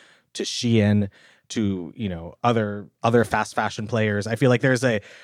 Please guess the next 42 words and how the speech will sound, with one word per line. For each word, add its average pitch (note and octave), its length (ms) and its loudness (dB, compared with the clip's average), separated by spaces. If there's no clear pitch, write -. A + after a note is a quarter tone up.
a B2+ 140 6
really C#3 400 4
big A2+ 440 2
battle G2 360 0
going A#2+ 340 4
on A#2 220 4
right A#2+ 220 4
now B2 340 4
for, G2+ 640 2
um, F2+ 360 -2
companies G#2+ 500 2
in G2 120 0
the F2+ 60 -2
middle. F#2 380 -2
So, F2+ 320 -2
you A2 160 2
know, G2+ 60 6
you're G2+ 160 4
not A2 220 2
quite B2+ 300 2
luxury. A2 640 0
Um, F#2+ 460 2
you're, A2 160 4
you're G2+ 300 0
more A#2+ 520 4
expensive. A2 880 -2
I C3+ 80 2
guess E3 200 2
Shein F#3 240 6
is C3 140 2
pretty C3+ 360 4
value-based, B2+ 680 2
but C3+ 80 2
I A#2+ 80 4
think C3+ 140 2
that B2 100 0
there A#2+ 140 4
are A2+ 120 0
other B2+ 260 6
br-, A#2+ 340 0
you C3+ 100 4
know G#2 180 6